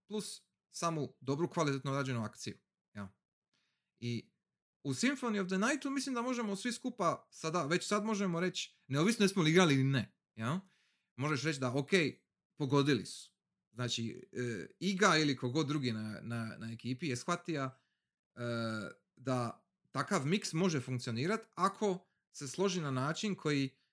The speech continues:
je logičan, smislen i može, e, i ko-, i koji navodi igrača, opet navodi, ali ne objašnjava, nego navodi igrača na istraživanje, ja. I na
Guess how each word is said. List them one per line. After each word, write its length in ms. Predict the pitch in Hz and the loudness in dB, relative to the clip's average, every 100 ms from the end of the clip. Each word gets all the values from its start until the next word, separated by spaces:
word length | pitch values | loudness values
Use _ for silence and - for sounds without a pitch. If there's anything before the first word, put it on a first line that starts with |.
| _ - | _ -4
je 120 | 120 | 0
logičan, 480 | 151 214 208 170 143 | 0 0 -2 -4 -4
smislen 540 | 196 226 214 190 180 - _ _ | -4 -4 -2 -2 -2 -8 _ _
i 100 | 143 | -4
može, 340 | 147 180 175 156 | 0 2 2 0
e, 120 | 147 - _ _ _ _ _ _ _ 151 151 139 143 107 147 | -4 -10 _ _ _ _ _ _ _ 0 2 0 -6 -6 -4
i 120 | 156 | -4
ko-, 120 | 127 180 | -2 -2
i 80 | |
koji 160 | 151 156 | 0 2
navodi 420 | 143 170 202 135 | 4 4 4 2
igrača, 580 | 117 113 113 131 233 240 - _ _ _ - | 0 -2 -2 -2 -2 -2 -8 _ _ _ -12
opet 320 | - 123 - | -10 -10 -10
navodi, 760 | 120 120 131 175 117 117 185 - _ _ 117 | -2 2 4 4 4 0 -2 -6 _ _ -10
ali 140 | 110 | -6
ne 60 | 113 | -4
objašnjava, 560 | 104 117 - 135 - _ - | -2 -2 0 -2 -6 _ -12
nego 220 | 113 113 | -6 -2
navodi 560 | 117 127 170 202 127 | 0 2 2 2 0
igrača 540 | 107 104 101 107 180 185 - | -2 -6 -8 -10 -10 -10 -8
na 140 | 127 131 | -6 -6
istraživanje, 640 | 127 135 117 110 101 - _ _ _ | -4 -4 -2 -4 -6 -12 _ _ _
ja. 220 | 98 98 _ _ | -16 -16 _ _
I 120 | 151 165 | -4 0
na 300 | 151 139 | 0 -2